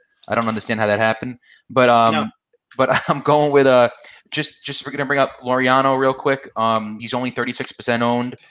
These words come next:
Speaker 1: He struggled out of the gate, and his percentage ship dropped. His percentage ship dropped a lot, <laughs> uh, but he's, um, he's hitting home runs right now. He's got two bombs, and the top of that lineup is banged up. So, uh, if he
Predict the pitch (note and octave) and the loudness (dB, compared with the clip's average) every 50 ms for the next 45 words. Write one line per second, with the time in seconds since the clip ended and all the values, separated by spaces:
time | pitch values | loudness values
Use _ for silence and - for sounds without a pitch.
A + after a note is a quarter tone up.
0 | _ - _ _ _ - C#3+ C#3 - - C#3 B2 B2+ B2+ B2+ B2 A#2+ A2+ A2 - | _ -20 _ _ _ -6 -2 -2 0 2 2 2 4 2 4 4 4 0 -2 -4
1 | - A#2+ B2 B2+ - - _ _ A2 A2 G#2+ G#2 G#2+ A#2 - - - - A#2 A#2 | -2 0 0 0 -2 -4 _ _ -4 -4 -4 -4 -6 -8 -10 -10 -6 -6 -4 -4
2 | A#2+ - - C3+ A#2+ - - - - A2 G#2+ B2 - - - A#2+ A2 - - - | -2 -4 -2 -4 -4 -6 -8 -6 0 2 2 2 0 -2 -8 -12 -12 -10 -6 -4
3 | B2 A2+ G#2+ G2+ - - G2 G2+ - - _ _ - - _ _ _ - B2+ B2 | -2 -2 -2 -4 -6 -6 -8 -8 -8 -10 _ _ -20 -20 _ _ _ 0 2 2
4 | A#2+ A#2+ - B2+ C#3 - - - C#3+ C3+ C3 - D3+ - - - - _ - - | 2 2 0 0 2 2 4 4 4 2 0 -2 -6 -12 -12 -18 -20 _ -20 -20
5 | - - - _ - B2 B2+ B2 A#2+ A#2 - _ C3+ C#3 C3 C3 - - _ _ | -20 -20 -6 _ 4 4 4 4 2 0 -4 _ 2 2 2 2 0 -4 _ _
6 | _ - A#2 C#3 D3 D3+ C#3+ - D3 D3 C#3 C#3 C3+ C3+ C3+ B2 B2+ C3+ C3+ - | _ -18 -16 -14 -14 -12 -4 0 0 2 2 2 0 -2 -8 -12 -12 -10 -4 -4
7 | D#3+ - D3+ D3+ D#3 D#3 E3 D#3 C#3+ C3 A#2 A#2 A2+ G#2+ - A#2+ A#2+ B2 - - | -4 -2 -2 -4 -2 -2 -2 -2 -2 -4 -4 -4 -6 -4 -2 -2 -2 -2 -2 -6
8 | C#3+ C#3 C3 C3 B2 B2 B2+ B2+ B2+ C3 B2+ - - - _ _ _ _ _ - | -10 -4 0 0 2 2 2 0 -2 -6 -10 -12 -16 -16 _ _ _ _ _ -6
9 | G#2+ A#2 A#2 A#2 A#2 A#2 A#2 A#2 A#2 A2 A#2 - - _ _ _ _ B2 A#2+ - | -2 -2 0 0 0 -2 -2 -4 -4 -6 -6 -8 -10 _ _ _ _ -10 -4 0
10 | C#3+ C3+ C3 C#3 C#3 C3 - C#3 C3+ C3+ C3+ B2 A#2+ - - A2 G#2+ G#2 G2+ G2+ | 0 0 2 4 2 2 2 2 2 2 2 2 0 -2 -4 -10 -10 -10 -10 -10
11 | - - - - - - _ _ _ - B2+ B2+ B2 B2 A2+ C3 C3 A2+ - - | -10 -8 -8 -8 -10 -12 _ _ _ 0 0 2 2 0 0 2 2 2 0 -6
12 | - _ - - - A#2+ A2 G#2 G#2+ G#2 G#2 G#2+ - _ _ _ _ - G2 G2 | -16 _ -14 -8 -4 -2 -2 -2 -2 -4 -6 -8 -12 _ _ _ _ -6 -6 -4
13 | G2 F#2+ F#2+ - - A2 - - B2 A#2+ A#2+ A#2+ A#2+ - | -4 -6 -6 -6 -8 -10 -8 -6 -6 -4 -4 -4 -6 -10